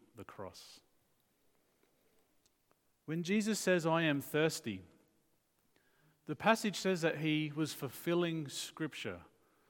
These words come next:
And I want to show you some of the scriptures that Jesus was fulfilling.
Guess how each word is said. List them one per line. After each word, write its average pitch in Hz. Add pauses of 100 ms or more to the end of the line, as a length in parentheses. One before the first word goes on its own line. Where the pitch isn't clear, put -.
(180)
And 156
I 165
want 202
to 220
show 190
you 185
some 165
of 156
the 151
scriptures 143
that 127
Jesus 143
was 127
fulfilling. 120